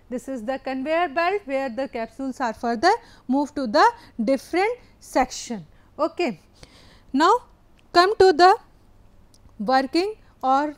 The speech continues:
the method of the ho-, soft gelatin capsules. Method is the machine consists of two hoppers.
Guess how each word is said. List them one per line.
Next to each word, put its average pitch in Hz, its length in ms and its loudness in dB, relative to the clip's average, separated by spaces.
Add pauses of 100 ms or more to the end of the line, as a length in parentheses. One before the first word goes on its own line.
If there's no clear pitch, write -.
the 254 160 -4
method 294 600 0 (240)
of 240 300 0
the 294 220 -2 (800)
ho-, 269 220 -8
soft 320 500 0
gelatin 277 560 -2 (340)
capsules. 247 760 -6 (360)
Method 277 440 -4
is 466 220 -2 (220)
the 254 120 -4
machine 370 560 -4
consists 349 580 -2
of 359 300 4 (340)
two 349 200 6
hoppers. 240 520 -4